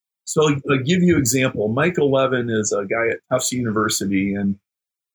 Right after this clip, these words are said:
he explains that if you take cells and you expose them to barium, it will im-,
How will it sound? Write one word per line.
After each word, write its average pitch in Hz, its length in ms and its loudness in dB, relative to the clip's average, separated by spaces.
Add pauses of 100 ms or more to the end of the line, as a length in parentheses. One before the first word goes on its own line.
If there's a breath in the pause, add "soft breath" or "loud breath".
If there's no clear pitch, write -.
he 156 340 0
explains 113 880 0
that 98 420 0 (880)
if 120 260 2
you 196 760 -2 (300)
take 135 240 0
cells - 840 0
and 120 180 0
you 147 180 0
expose 147 720 0
them 117 360 -2 (140)
to 104 440 0 (140)
barium, 131 800 -2 (560)
it 147 200 0
will 143 260 4
im-, 127 220 0